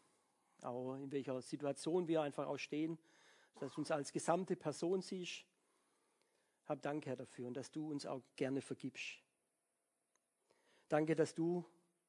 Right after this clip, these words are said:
immer wieder neu mit uns anfängst, dass du mit uns, ja, ein Fest der Liebe feierst. Hab Dank, dass wir dir unseren Kleinglauben geben dürfen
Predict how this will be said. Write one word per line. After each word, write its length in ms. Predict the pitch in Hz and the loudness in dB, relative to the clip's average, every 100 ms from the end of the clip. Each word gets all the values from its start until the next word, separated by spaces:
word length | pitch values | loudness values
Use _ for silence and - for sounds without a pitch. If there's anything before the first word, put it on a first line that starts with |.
| _ _ _ | _ _ _
immer 220 | 175 185 | 4 6
wieder 160 | 160 147 | 6 6
neu 260 | 139 151 | 6 6
mit 100 | 156 | 4
uns 180 | 143 131 | 0 -4
anfängst, 640 | - 131 - 127 - - - _ _ _ _ _ _ _ | -4 -6 -4 -4 -6 -12 -14 _ _ _ _ _ _ _
dass 80 | - | -8
du 100 | 143 | -2
mit 160 | 139 147 | 0 2
uns, 460 | 143 - - - - _ _ _ _ - _ _ - | 0 0 -6 -10 -16 _ _ _ _ -20 _ _ 0
ja, 220 | 160 170 | 4 4
ein 140 | 160 | 2
Fest 340 | 151 165 165 - | 0 0 0 2
der 80 | |
Liebe 320 | 156 139 139 123 | 2 2 -2 -4
feierst. 480 | 123 120 123 - - _ _ _ _ _ _ _ _ _ _ _ _ _ _ _ _ | -6 -8 -8 -10 -12 _ _ _ _ _ _ _ _ _ _ _ _ _ _ _ _
Hab 140 | - 143 | -4 4
Dank, 240 | 151 170 | 6 8
dass 180 | 170 - | 8 8
wir 300 | 165 151 143 - - - - | 8 8 6 0 -18 -20 2
dir 160 | 165 175 | 6 8
unseren 240 | 160 160 | 8 6
Kleinglauben 680 | 151 147 165 160 156 147 143 | 6 6 6 6 4 4 2
geben 300 | 147 139 131 | 2 2 0
dürfen 320 | 131 - | -2 -2